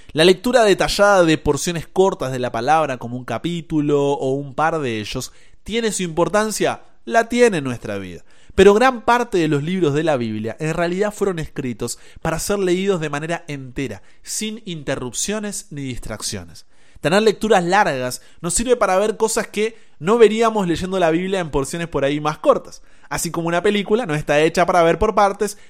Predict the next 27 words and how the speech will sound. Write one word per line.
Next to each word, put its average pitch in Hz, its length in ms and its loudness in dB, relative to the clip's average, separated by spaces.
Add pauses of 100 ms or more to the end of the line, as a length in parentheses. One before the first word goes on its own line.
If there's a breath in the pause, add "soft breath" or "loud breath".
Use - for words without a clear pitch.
el 254 200 4
libro 233 220 6
de 214 80 12
Eclesiastés 165 680 -2 (160 soft breath)
es - 140 -2
un 180 120 -4
discurso 170 500 -2
de 147 160 2
treinta 226 480 -2
minutos 170 580 -6
a 135 80 -2
una 160 220 -2
audiencia 175 680 -4 (220 soft breath)
buscando 165 500 -4
responder 139 720 -6
a 127 80 -2
una 131 300 -4
pregunta. 90 560 -12 (400)
¿Qué 190 180 2
debe 175 240 2
conocer, 135 640 -4 (160)
saber 160 600 -2 (160)
y 135 120 -4
hacer 123 480 0
el 120 140 -8
ser 139 200 -6
humano 175 380 -4